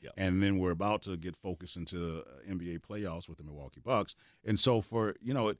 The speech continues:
Speaker 2: we haven't had this kind of buzz and energy around here,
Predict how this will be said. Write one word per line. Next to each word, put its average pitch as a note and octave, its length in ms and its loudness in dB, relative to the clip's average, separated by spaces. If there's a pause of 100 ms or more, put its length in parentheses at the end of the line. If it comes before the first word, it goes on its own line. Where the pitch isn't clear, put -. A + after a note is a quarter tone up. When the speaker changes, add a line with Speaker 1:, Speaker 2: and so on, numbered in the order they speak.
(260)
Speaker 2:
we E3+ 160 6
haven't C3+ 260 4
had A2 280 2
this A#2 180 0
kind G2+ 240 -4
of C#2+ 180 -8
buzz G2 400 4
and E2 220 -2
energy E2+ 600 -2 (320)
around F2 480 0
here, F#2 460 4